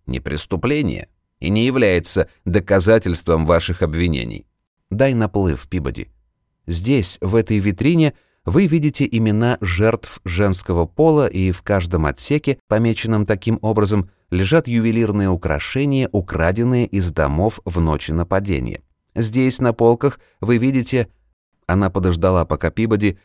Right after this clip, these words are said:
найдет нужное изображение. «Другие предметы,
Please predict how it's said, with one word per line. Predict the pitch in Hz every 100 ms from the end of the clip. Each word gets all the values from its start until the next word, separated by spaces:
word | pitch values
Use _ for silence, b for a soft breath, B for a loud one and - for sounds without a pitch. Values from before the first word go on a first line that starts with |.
| b
найдет | 95 92 90 95
нужное | 98 90 78 82 80
изображение. | 78 78 71 73 71 52 52 50 _ _ _ _ _
«Другие | 101 160 156 117 117 110
предметы, | 107 98 104 156 160